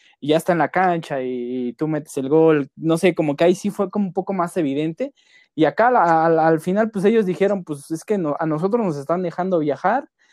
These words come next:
este, hay como un reglamento sanitario o, o, o, este, o de la liga que nos está diciendo, pues, sí vayan",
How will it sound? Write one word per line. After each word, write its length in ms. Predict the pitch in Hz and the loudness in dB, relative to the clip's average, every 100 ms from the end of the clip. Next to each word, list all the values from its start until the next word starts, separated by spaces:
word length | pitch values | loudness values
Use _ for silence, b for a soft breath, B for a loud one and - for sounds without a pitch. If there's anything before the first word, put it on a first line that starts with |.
| _ - | _ -6
este, 1120 | 131 - - 135 131 127 123 123 120 117 - - | -6 -6 -4 0 0 0 -2 -4 -4 -6 -10 -8
hay 180 | 139 165 | -2 0
como 260 | 160 180 151 | 2 0 2
un 120 | 170 | 2
reglamento 1120 | 190 156 131 120 147 170 - 165 131 120 113 | 2 2 0 -2 -4 -4 0 0 2 -2 -6
sanitario 800 | - 135 131 - 165 185 190 175 | -6 -6 -6 0 2 2 0 0
o, 40 | |
o, 520 | 147 120 - 123 113 123 | 0 -2 -6 -8 -6 -6
o, 60 | |
este, 320 | 117 - 123 113 | -8 -10 -12 -8
o 100 | 123 | -6
de 120 | 131 | -6
la 120 | 123 | -6
liga 300 | 123 160 175 | 0 2 2
que 100 | 151 | 0
nos 220 | 127 120 | -4 -6
está 220 | 123 - 151 | -6 -2 0
diciendo, 400 | 151 160 170 - | 0 -2 -4 -4
pues, 180 | 123 | -8
sí 160 | - 165 | -6 -2
vayan", 420 | 151 160 226 320 | 2 2 2 -2